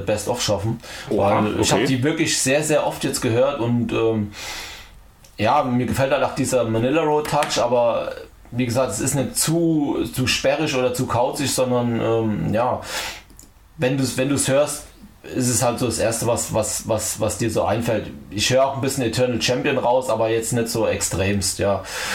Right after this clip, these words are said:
Speaker 1: Ähm, und, ähm, ja, m-,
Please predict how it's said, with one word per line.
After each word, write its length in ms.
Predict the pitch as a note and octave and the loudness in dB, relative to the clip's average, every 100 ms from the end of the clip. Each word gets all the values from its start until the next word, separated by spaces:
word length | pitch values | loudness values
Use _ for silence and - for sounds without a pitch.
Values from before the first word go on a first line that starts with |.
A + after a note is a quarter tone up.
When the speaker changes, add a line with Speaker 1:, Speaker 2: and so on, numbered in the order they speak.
| - - | -4 -2
Speaker 1:
Ähm, 480 | G#2+ G#2 G2+ F#2+ - - - - | 0 0 0 -2 -6 -14 -20 -4
und, 340 | A#2 A#2+ A2+ | -2 0 0
ähm, 440 | A2+ A2 G#2+ G#2 G#2 - - | 0 0 0 -2 -4 -12 -8
ja, 380 | G#2 A2+ D3+ A#2 | 0 2 2 0
m-, 280 | A2 A#2 | -2 -4